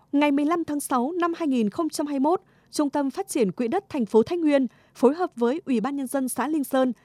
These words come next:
và các thành phần có liên quan đã tiến hành chi trả tiền bồi thường hỗ trợ giải phóng mặt bằng đối với hộ gia đình ông Nguyễn Thanh Tâm. Hộ gia đình ông Nguyễn Thanh Tâm nhất trí nhận tiền bồi thường, hỗ trợ giải phóng mặt bằng.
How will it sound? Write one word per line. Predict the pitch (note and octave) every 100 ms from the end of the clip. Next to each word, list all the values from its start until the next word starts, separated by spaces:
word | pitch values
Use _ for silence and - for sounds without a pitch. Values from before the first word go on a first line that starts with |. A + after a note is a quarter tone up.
| _
và | G3 C4 B3+
các | - -
thành | C#4+
phần | A3 B3 A3+
có | A#3
liên | E4 D#4
quan | C#4 C4+ A#3+ _ _
đã | A3+ C#4+
tiến | D4 D#4
hành | D#4+ A#3+
chi | - E4
trả | - B3
tiền | - B3+ A3+
bồi | A3+ A#3+
thường | A3 A#3 G#3
hỗ | - C4
trợ | - C#4+ -
giải | - G3+
phóng | - B3
mặt | F4
bằng | A#3+ G#3 - _ _
đối | - C4 C#4+
với | C4 B3 F4+
hộ | C#4+ G3
gia | G3+
đình | D#4 B3+ G#3
ông | - D4 C#4
Nguyễn | B3+ -
Thanh | D4
Tâm. | - C4+ B3 _ _ _ -
Hộ | C#4+ A#3+
gia | -
đình | D4 C4 A3+
ông | - D4+ C#4+
Nguyễn | B3
Thanh | D4 D#4
Tâm | C#4 C#4 B3+ _ -
nhất | E4+ -
trí | B3 A#3
nhận | F#4 D4
tiền | C4 B3
bồi | A3+ A#3
thường, | A#3+ A#3+ G3+ - _
hỗ | - B3+
trợ | - F3+ -
giải | - G3
phóng | - A#3+
mặt | F4+
bằng. | A#3 G#3